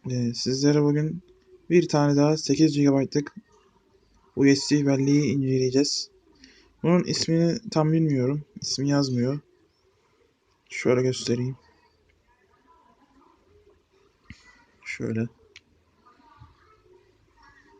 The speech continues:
Burada sekiz gigabayt yazması lazım.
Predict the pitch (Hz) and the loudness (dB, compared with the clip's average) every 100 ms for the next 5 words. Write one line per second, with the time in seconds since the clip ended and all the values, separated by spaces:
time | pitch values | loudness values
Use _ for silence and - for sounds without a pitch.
0 | _ 277 _ 339 - 381 - 381 381 - | _ _ _ -20 -20 -20 -20 -20 -20 -20
1 | - - - - 170 165 - 156 170 151 | -20 -20 -14 -6 -2 -2 -2 0 0 0
2 | 151 151 156 147 135 139 - 139 127 127 | 2 4 2 0 -4 -6 -6 -4 -2 -4
3 | 143 | -6